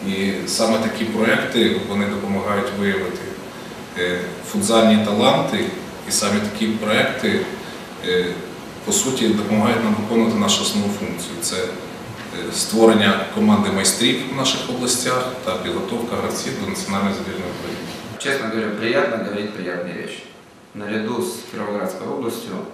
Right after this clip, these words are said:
Speaker 2: на Вінницька область до этого сезону була для нас білим пятном. От здорово, коли ти приходиш туди і Обнаруживаешь там не чёрную дыру, а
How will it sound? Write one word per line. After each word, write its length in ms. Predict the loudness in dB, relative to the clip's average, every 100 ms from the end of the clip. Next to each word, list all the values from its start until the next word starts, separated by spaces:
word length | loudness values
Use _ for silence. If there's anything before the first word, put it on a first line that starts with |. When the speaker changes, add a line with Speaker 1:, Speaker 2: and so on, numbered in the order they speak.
| -12
Speaker 2:
на 380 | -8 -6 -6 -4
Вінницька 340 | -4 -4 -6 -6
область 440 | -4 -4 -6 -6
до 60 | -2
этого 560 | 0 0 -2 -4 -6 -6
сезону 400 | -8 -8 -4 -4
була 520 | -4 -4 -2 -4 -4
для 120 | -6
нас 140 | -6 -6 -4
білим 280 | -2 -2 -4
пятном. 300 | -6 -8 -10 -12 -16 -20 -20 -20 -16
От 160 | -12 -8
здорово, 460 | 0 2 2 0 -4
коли 120 | -6
ти 60 | -6
приходиш 380 | -6 -4 -4
туди 440 | -6 -6 -6 -4 -4
і 500 | -6 -8 -8 -10 -10 -12 -14 -16
Обнаруживаешь 540 | -10 -4 -2 -2 -4 -6
там 180 | -4 -2
не 100 | -2
чёрную 380 | 0 0 0
дыру, 360 | -2 -2 -4 -4 -8
а 340 | -10 -8 -8